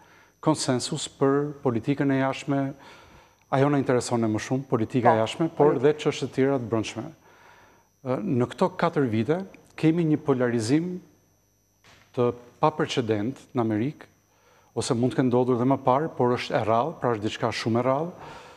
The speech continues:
Speaker 1: që Amerika ka një ndarje shumë të thellë, një, ë, shkruaj një kulturë politike që nuk e pranon më tjetrin,
Speaker 2: Mhm.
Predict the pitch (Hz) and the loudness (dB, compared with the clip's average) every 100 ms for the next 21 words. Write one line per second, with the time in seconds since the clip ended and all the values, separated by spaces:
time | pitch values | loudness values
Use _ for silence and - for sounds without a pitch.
0 | - _ _ - - 131 127 131 131 127 | -20 _ _ -4 2 4 2 2 0 2
1 | 135 175 175 156 147 135 123 156 156 139 | 2 2 0 0 2 2 2 2 0 -2
2 | - 143 156 - 165 175 196 - _ _ | -2 0 0 0 0 -2 -6 -14 _ _
3 | _ _ _ _ _ _ _ - 127 131 | _ _ _ _ _ _ _ -4 0 2
4 | 123 117 98 - - - _ _ _ 131 | 2 0 -4 -16 -20 -20 _ _ _ -2
5 | 123 123 - - - 151 156 131 139 - | -2 -4 -10 -6 0 2 4 2 0 0
6 | 160 151 143 131 - 160 151 131 - 117 | 0 4 2 2 0 0 2 0 0 0
7 | 143 175 - 165 165 160 160 165 160 202 | 0 0 2 2 2 0 -2 -2 -2 -4
8 | 190 185 _ - 185 170 190 | -10 -12 _ -12 -10 -10 -12